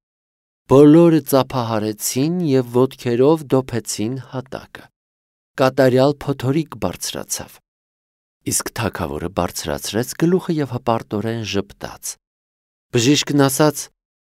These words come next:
«Լավ, ես լվանում եմ ձեռքերս, բայց նորից զգուշացնում եմ, որ կգա ժամանակը, երբ դուք,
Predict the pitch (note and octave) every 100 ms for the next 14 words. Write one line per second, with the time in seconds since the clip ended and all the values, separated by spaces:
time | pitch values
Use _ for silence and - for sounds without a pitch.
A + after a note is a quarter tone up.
0 | _ _ B3+ G#3+ C#3+ D3 F3+ F3+ A3 A#3
1 | A3 A2 F2 G2 A2 A2 B2 G#2+ C#3+ D3
2 | A#2 D3+ A#2 C#3+ B2+ C3 C3 A#2+ A#2+ C#3+
3 | E3 D#3+ - G#3 G3+ G2 F2+ A2 G#2+ D3+
4 | G#2 E2 D#2+ G2 A#2+ C#3+ F3 E3+ G#2 G#2+
5 | C3+ G#2+ A2 F3+ G3+ G#2